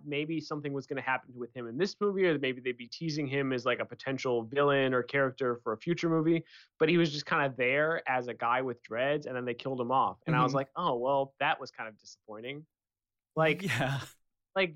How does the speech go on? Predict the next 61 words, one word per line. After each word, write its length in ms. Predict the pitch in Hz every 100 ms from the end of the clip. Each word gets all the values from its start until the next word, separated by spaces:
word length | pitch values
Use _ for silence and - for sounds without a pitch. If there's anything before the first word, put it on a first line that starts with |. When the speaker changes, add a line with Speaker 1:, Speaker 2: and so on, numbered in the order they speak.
| 151
Speaker 1:
you're 120 | 180
just 260 | 160 175 -
having 300 | 165 165 156
it 120 | 147
there 180 | 139 147
for, 120 | 160
like, 120 | 135
a 60 | 117
half-assed 600 | 139 127 131 135 127 - -
fan 240 | 123 131
service. 380 | - 147 143 139
I 120 | 139 117
don't 120 | 107
know. 140 | 120
I 100 | 160
thought 200 | 170 170
it 80 | 135
could 100 | -
have 80 | 120
been 120 | 107 104
cooler, 260 | 113 110 110
but 140 | 107 - _ _ _ _ _ 180
whatever. 420 | 127 113 120 120 -
It's 100 | 170
not 120 | 208
like 100 | 156
there 80 | 127
are 40 |
Speaker 2:
Yeah. 20 | -
Speaker 1:
gonna 120 | 127
be 40 | 123
that 160 | 123 123 _
many 120 | 123 120
Deadpool 180 | 135
movies. 300 | 127 123 123
If, 80 | 127 -
if, 120 | 127 - -
if 180 | 160 -
Fox 260 | 147 - -
doesn't 260 | 147 143
wanna 220 | 131 131
have 240 | 123 123 -
Black 220 | 127 120
Tom 220 | - 120
Cassidy, 500 | 113 113 113 - 127
then 120 | 120 113
they 100 | 113
just 180 | 113 120
wanted 180 | 113
to 60 | 110
do 140 | 107
him 80 | 117
as 80 | 117
a 20 | 113
throwaway, 340 | 131 135 147
then 80 | 151
that's 160 | 151 -
what 60 |
they're 80 | 165
gonna 120 | 160 170
do. 180 | 180